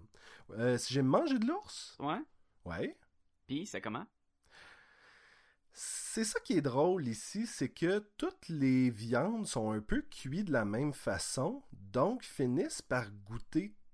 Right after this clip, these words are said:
Speaker 2: toutes un peu la même chose. Et, euh, il y a quelque chose que je trouve dommage, parce qu'il y a une émission sur le,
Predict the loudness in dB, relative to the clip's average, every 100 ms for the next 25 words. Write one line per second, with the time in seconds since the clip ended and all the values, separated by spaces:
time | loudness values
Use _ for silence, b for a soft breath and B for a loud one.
0 | -4 -2 0 2 0 2 2 2 2 2
1 | 0 -2 -2 -2 -2 -6 -10 -12 -14 b
2 | b b b -4 2 4 6 6 4 2
3 | 2 4 4 2 0 -2 -4 -8 -4 -2
4 | 0 0 -2 0 0 -2 -4 0 2 4
5 | 4 2 -2 -6 0 0 0 2 2 2
6 | 2 0 0 -2 -2 -2 -2 -4 0 2
7 | 2 2 2 2 2 0 0 -2 -4